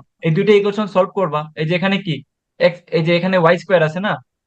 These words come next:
তো এখান থেকে এক্স এর মান নিয়ে এসে বসাবা এখানে। বসায় তারপর এক্স এর দুইটা মান পাবা। Then এই যে জিরো থেকে এক্স এর একটা মান এখানে পাবা না?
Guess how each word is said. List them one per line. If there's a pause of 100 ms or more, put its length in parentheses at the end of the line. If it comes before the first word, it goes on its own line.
(100)
তো
এখান
থেকে
এক্স
এর
মান
নিয়ে
এসে
বসাবা
এখানে। (100)
বসায়
তারপর
এক্স
এর
দুইটা
মান
পাবা। (340)
Then
এই
যে (340)
জিরো
থেকে
এক্স
এর
একটা
মান
এখানে
পাবা
না?